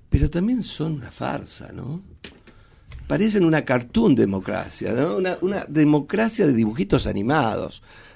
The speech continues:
¿no? Trump es un dibujito animado. El problema es que tiene la bomba nuclear, ¿no? Digo, Bolsonaro es un dibujito animado, pero claro, gana las elecciones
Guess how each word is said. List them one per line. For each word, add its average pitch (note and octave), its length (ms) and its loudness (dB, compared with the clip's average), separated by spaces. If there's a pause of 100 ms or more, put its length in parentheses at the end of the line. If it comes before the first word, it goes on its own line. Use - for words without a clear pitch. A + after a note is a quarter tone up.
¿no? - 220 -2 (320)
Trump B3 360 4 (100)
es A3+ 260 4
un C3 140 4
dibujito A#2 400 0
animado. G2 240 -4
El F2 60 -10
problema A#3+ 220 4
es E3+ 60 4
que C3+ 80 4
tiene A#2+ 200 0
la G#2+ 80 -2
bomba G#2 220 -2
nuclear, B2 420 -2 (580)
¿no? A3+ 240 0 (520)
Digo, C3 440 -2
Bolsonaro F#3 720 6
es C4 180 6
un G3+ 120 2
dibujito C#3 360 6
animado, A2+ 540 0
pero F#3+ 160 -2
claro, E3 260 6
gana B3 460 0
las C#3+ 260 -2
elecciones A#3 680 -2